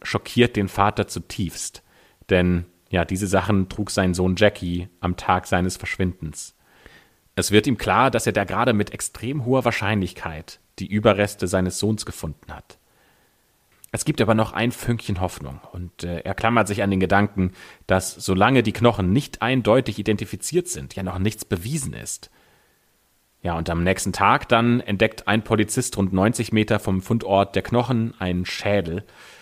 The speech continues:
Und ein Zahnarzt der Familie schafft traurige Gewissheit und kann anhand des Gebisses eindeutig bestimmen, dass es sich hierbei um den Kopf von Jackie handeln muss.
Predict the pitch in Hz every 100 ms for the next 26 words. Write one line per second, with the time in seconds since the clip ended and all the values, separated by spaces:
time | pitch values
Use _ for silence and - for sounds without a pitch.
0 | - _ _ - 95 90 90 - 92 101
1 | 101 - 95 95 90 107 104 104 98 92
2 | - 95 - - - 95 98 90 92 87
3 | 104 - 98 95 - - 87 - 95 95
4 | 90 87 95 92 - 90 - - 90 101
5 | 90 - 90 98 98 98 - 95 - 98
6 | 87 90 - - _ 92 - - 95 -
7 | 101 90 90 - 92 85 - 101 - -
8 | - - 90 87 98 - 92 87 82 76
9 | 69 64 -